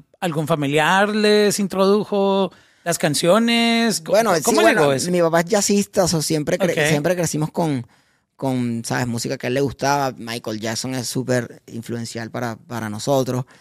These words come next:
Speaker 2: Pero más que todo es por las películas. Creo que yo soy bien fanático de Disney y creo que fue Phil Collins el que, el que me empezó a llamar la atención, ¿sabes? El, el, el drums que, que él usa,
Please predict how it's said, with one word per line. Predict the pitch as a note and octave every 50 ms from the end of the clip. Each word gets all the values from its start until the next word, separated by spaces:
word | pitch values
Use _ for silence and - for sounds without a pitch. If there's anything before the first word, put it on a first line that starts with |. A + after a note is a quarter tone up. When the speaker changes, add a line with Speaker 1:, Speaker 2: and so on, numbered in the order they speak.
| _ _ - - - -
Speaker 2:
Pero | D3+ D#3+ E3 E3
más | E3 D#3 -
que | - G3
todo | - G#3+ G#3+ G#3
es | -
por | - - G#3
las | G#3 G#3 F#3+ -
películas. | - G#3+ F#3+ D#3 D#3 E3+ D#3+ E3+ D#3+ C#3+ C3+
Creo | - D#3 C#3+ C#3+
que | C#3 F3 E3+ D#3 C3+ - - - - -
yo | C#3
soy | C3 D3+ D3
bien | C#3+ D#3 D3+ D#3
fanático | E3+ D#3+ D#3 D#3+ E3 E3 E3+
de | D3 B2+ C3
Disney | D3+ E3 E3 - D3 C3+ C3
y |
creo | - C3 C3 C#3
que | D#3+ D3
fue | - C#3+ C3
Phil | - - E3 E3+ D3+ -
Collins | - C3 D3 D#3 C#3+ B2+ B2 - -
el | - A#2+ A#2 -
que, | - B2 A#2 A2+ A2 A2+ - _ _ _ _ _ _ _ _ _ _
el | - B2
que | B2+ C#3 C3
me | C3 B2+
empezó | B2+ A#2 B2+ - - A#2+
a |
llamar | B2 B2+ C#3+ D3
la | D#3
atención, | D#3+ D#3 C#3 B2 - C3+ C#3 C3+ B2+
¿sabes? | - B2+ C3 B2+ -
El, | - C3 B2
el, | -
el | - B2+ A#2+ A#2+ A2+
drums | A#2+ C3+ C#3+ C#3 C3 C#3 C3+ -
que, | - C3+ B2+ B2+ B2 -
que | - B2+
él | B2+ D3+
usa, | D#3 D3+ C3+ - - C#3 C3+ C3 C3 C3